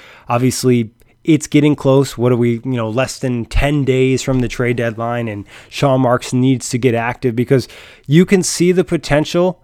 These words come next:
and the opportunity for this team to really compete for a championship this season.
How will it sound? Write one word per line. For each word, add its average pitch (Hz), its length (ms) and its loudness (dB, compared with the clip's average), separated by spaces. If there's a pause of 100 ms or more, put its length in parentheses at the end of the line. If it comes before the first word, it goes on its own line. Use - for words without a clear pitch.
and 131 380 2
the 131 80 2
opportunity 147 540 -2
for 139 160 -4
this 131 160 -2
team 143 300 0
to 135 120 -4
really 127 240 2
compete 131 380 -2
for 135 180 -4
a 120 40 -4
championship 131 640 -2
this 123 140 -4
season. 143 480 2